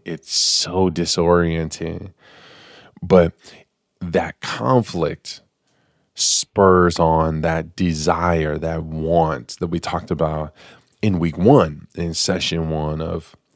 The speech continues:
How Can I Change? The first step is desire.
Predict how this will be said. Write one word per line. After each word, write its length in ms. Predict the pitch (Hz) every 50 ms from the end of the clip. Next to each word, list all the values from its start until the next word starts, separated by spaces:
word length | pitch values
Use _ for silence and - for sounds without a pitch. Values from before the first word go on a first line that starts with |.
| _ _
How 180 | - - 87
Can 200 | 85 - 90 82
I 100 | 80 80
Change? 680 | 80 - - 92 85 82 80 82 85 85 - - - -
The 100 | - -
first 400 | - - - 120 120 123 117 -
step 240 | - 90 87 80 85
is 320 | 85 82 80 76 - - _ _ _ _ _ - -
desire. 840 | 82 87 85 80 73 82 80 78 76 76 78 82 - - - - _